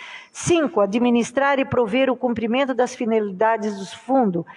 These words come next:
seis, aceitar doações, legados, subvenções e contribuições de qualquer natureza. Sete, elaborar relatório financeiro mensal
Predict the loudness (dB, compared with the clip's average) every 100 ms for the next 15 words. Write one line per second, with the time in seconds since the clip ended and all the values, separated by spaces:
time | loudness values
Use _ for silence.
0 | -20 -20 -20 -16 -6 0 0 2 0 0
1 | -2 2 2 2 2 2 0 0 0 2
2 | 0 2 0 0 -6 -6 -2 -2 -2 -2
3 | 0 0 0 0 -2 -2 -4 -6 -2 0
4 | 0 -4 -12 -20 -20 -10 -6 0 0 2
5 | 0 0 0 2 4 2 2 -2 -6 -20
6 | -20 -12 0 2 2 0 0 2 4 4
7 | 4 2 2 0 2 4 4 4 2 0
8 | -10 -6 -2 0 0 0 0 2 -2 0
9 | 2 2 0 -10